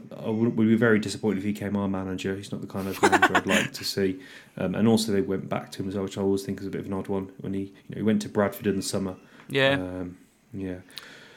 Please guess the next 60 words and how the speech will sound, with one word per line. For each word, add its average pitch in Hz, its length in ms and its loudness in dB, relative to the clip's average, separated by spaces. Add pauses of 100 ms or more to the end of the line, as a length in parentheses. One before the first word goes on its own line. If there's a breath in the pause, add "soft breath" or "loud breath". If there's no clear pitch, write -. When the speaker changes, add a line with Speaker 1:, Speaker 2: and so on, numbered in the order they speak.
(140 loud breath)
Speaker 1:
So, - 160 4
Speaker 2:
They 113 100 10
lost 120 160 8
the 113 60 6
Speaker 1:
yeah, 107 60 4
Speaker 2:
plot 143 160 12
Speaker 1:
um, 127 60 10
Speaker 2:
then, 104 160 8
though, 104 120 2
Ollie. 104 280 -2 (260)
They, 135 180 0 (100)
this 202 180 0
was, 160 100 -4 (140)
this 185 160 0
was 151 100 -4
my 147 80 4
point 139 200 2
about 117 120 2
Morecambe. 120 280 -4
They 160 120 2
lost 135 180 2
the 113 60 -4
plot 139 240 4
from - 80 -14
this 110 120 -8
point 113 180 -6
onwards. 107 320 -6 (240 loud breath)
Speaker 1:
Yeah, 110 180 6
Speaker 2:
Like, 175 160 8
Speaker 1:
they 110 80 2
did. - 260 2
Speaker 2:
they 202 120 6
were 202 100 4
three 240 260 2
nil 233 160 6
down 196 220 6
in 139 60 0
a 143 40 -2
game 139 280 2
that 131 120 -2
really 120 420 2
they 120 120 -4
probably 107 400 2
had 98 160 -6
to 107 80 -8
win. 101 400 -6
Um, 127 380 2 (340 loud breath)
and 190 100 -4
they 247 120 0
just 180 260 0
sat 104 400 -2
deep 143 240 -4
still. 180 340 0
They 180 140 -4
didn't 170 300 -2
really 120 320 0
change 120 320 -2
their 117 100 -4
tactics, - 580 -2
and 147 160 -4